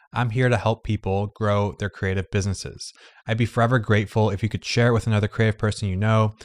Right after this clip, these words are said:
A review, an Instagram or Twitter post, or a casual mention would go a long way. It could be a game changer for another entrepreneur.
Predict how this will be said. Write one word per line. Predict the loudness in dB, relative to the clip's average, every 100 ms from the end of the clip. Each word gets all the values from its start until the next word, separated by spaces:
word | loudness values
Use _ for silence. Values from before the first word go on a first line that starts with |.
| -20 -12 0
A | 2
review, | 4 4 4 6 4 2
an | 0
Instagram | -2 -2 0 2 2
or |
Twitter | -2 -2 -2
post, | 0 2 2 -2 -2
or | -2
a |
casual | 0 0 0 -2
mention | -2 -4 -4
would | -4
go | -2 -2
a |
long | 0 0 0 -2 -4
way. | -4 -6 -14 _ _ -10
It | -2
could | 2
be | 2
a |
game | 2 0 0
changer | 0 0 0
for | -2 -2
another | -2 -2 -4 -4
entrepreneur. | -6 -6 -8 -8 -10 -12